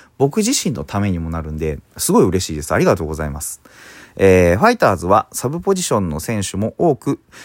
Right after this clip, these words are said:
えー、試合終盤での守備固めが多いと感じていますが、えー、試合によってはそこから失点してしまい、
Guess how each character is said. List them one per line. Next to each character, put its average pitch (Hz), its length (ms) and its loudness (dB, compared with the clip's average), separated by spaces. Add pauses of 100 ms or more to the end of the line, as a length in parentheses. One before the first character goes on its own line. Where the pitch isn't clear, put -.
(120)
え 101 580 6
ー、 - 40 0
試 - 180 0
合 202 60 4
終 190 180 2
盤 185 240 2
で 185 80 0
の 143 140 0
守 - 120 -6
備 139 180 -4
固 127 160 -2
め 117 80 -2
が 131 120 2
多 113 120 2
い - 40 -6
と 90 100 -8
感 85 180 -8
じ 76 100 -10
て - 80 -10
い - 80 -10
ま - 100 -14
す - 160 -14
が、 - 220 0 (500)
え 90 120 -6
ー、 87 40 -6
試 190 160 4
合 196 60 4
に 196 60 2
よ 202 80 0
っ - 20 -4
て 208 120 0
は 175 80 4
そ - 100 -6
こ 175 100 0
か 214 100 4
ら 202 100 2
失 - 180 -4
点 196 260 -2
し - 60 -4
て 190 120 -2
し 185 80 -2
ま 180 140 2
い、 180 340 2